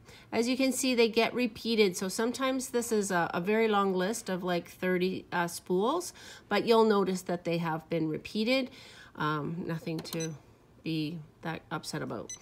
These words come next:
Um, this here, this button here is, you can affect your tension. This symbol always means tension. And this here means your jump stitches. It will, in two,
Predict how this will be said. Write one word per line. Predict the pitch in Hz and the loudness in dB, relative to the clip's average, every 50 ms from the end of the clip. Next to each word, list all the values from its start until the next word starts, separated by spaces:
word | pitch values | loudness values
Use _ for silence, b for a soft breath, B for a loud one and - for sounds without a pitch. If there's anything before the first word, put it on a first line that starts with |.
| B B B B B B B B | B B B B B B B B
Um, | - 180 190 196 196 196 190 190 196 - - | 2 4 6 8 6 6 4 4 2 0 0
this | - 285 320 311 - | 0 0 0 0 -2
here, | - - 214 214 220 247 311 320 | -2 2 2 4 4 4 2 2
this | 254 214 226 254 254 | 2 2 0 0 0
button | - - 240 214 - - 220 | 2 2 2 2 4 2 0
here | 208 190 - 202 196 214 262 330 370 - - - - - - - - - - B B B B B B B B B B | 0 2 0 -2 0 0 0 0 -2 -4 -8 -14 -20 -20 -20 -20 -20 -20 -20 B B B B B B B B B B
is, | - - 202 202 208 202 202 196 190 196 - - - | 2 6 6 8 8 6 4 4 2 0 -2 -4 0
you | 214 208 208 | 0 0 0
can | 208 - 214 | 2 2 2
affect | 208 196 190 - - 196 196 196 - - - | 2 2 0 0 -2 -2 -2 -2 -6 -4 0
your | 196 190 180 175 175 175 170 170 - - - - | 2 4 4 4 4 4 2 0 -2 -8 -14 -14
tension. | - - 190 180 190 208 - 262 285 339 320 - 254 | -6 -2 0 0 0 0 0 0 2 2 0 0 -2
This | 311 320 | -4 -4
symbol | - - - - 233 226 233 220 196 180 160 - | -4 -6 -4 -2 0 0 2 0 0 -2 -2 0
always | - 190 196 202 202 185 190 185 - 190 | 2 2 4 4 4 4 2 2 0 2
means | 190 185 185 185 190 190 - | 4 4 4 4 2 -2 -6
tension. | - - - 175 185 185 - 262 269 320 359 370 - B B B B B B B B B | -6 -6 -4 -2 -2 -2 -2 -2 0 0 0 -2 -2 B B B B B B B B B
And | - 196 202 214 214 | 0 2 2 4 6
this | 202 247 262 254 | 6 4 4 2
here | - - - 233 226 220 220 214 214 214 - - | -2 -4 0 2 2 4 4 4 2 0 0 0
means | 196 196 196 202 202 196 196 202 196 196 | 2 2 4 6 6 6 4 2 2 0
your | 190 185 | 0 -2
jump | 180 - 185 180 185 185 | 0 0 0 0 0 0
stitches. | - - - - 190 196 190 - 214 202 208 226 226 - - | -2 -6 -6 -4 -4 -4 -4 -2 -2 -2 -2 -2 -4 -6 -2
It | - 180 180 180 - | 0 0 0 0 0
will, | 190 185 190 185 185 185 - | 0 2 2 4 2 2 0
in | - - 185 180 | 0 2 2 2
two, | 180 - - - 226 220 214 208 208 202 | 0 -2 -2 -2 0 2 2 0 -2 -4